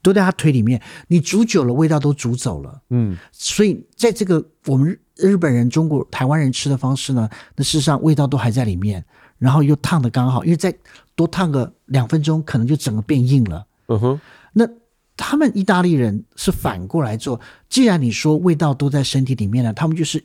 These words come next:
Speaker 1: 一大锅煮一大堆。
Speaker 2: 嗯哼。
Speaker 1: 那这个所有被煮，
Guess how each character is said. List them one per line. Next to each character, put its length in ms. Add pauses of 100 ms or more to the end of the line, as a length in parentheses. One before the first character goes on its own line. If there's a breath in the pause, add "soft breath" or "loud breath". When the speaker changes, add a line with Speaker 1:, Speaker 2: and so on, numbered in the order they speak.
Speaker 1:
一 100
大 280
锅 280
煮 300
一 80
大 220
堆。 360 (340)
Speaker 2:
嗯 160
哼。 220 (120)
Speaker 1:
那 100
这 180
个 80
所 240
有 120
被 160
煮， 280